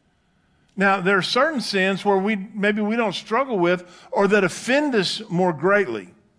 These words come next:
There are certain sins that offend me more than others. And I bet the same's true for you.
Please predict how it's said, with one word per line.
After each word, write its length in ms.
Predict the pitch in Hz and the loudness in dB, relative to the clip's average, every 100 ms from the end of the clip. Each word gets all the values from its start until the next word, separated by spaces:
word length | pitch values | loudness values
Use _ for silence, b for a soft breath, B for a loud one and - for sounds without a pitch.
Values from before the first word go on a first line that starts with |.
| b b b b | b b b b
There 120 | 185 | 0
are 60 | 202 | 2
certain 360 | - 262 285 226 | 2 0 0 -2
sins 320 | 226 214 185 | 0 0 0
that 100 | 190 | -2
offend 420 | - 233 240 226 | -2 -2 0 0
me 160 | 254 247 | 0 2
more 300 | 190 196 196 | 2 2 2
than 160 | 196 | 2
others. 480 | 196 165 101 - - _ b - | 2 0 -4 -16 -20 _ b -6
And 140 | 160 | -2
I 60 | 185 | 0
bet 180 | 208 | -2
the 60 | 170 | -2
same's 340 | - 185 180 | -6 -4 -4
true 180 | - 202 | -6 -10
for 140 | 160 190 | -8 -4
you. 260 | 185 - | -4 -4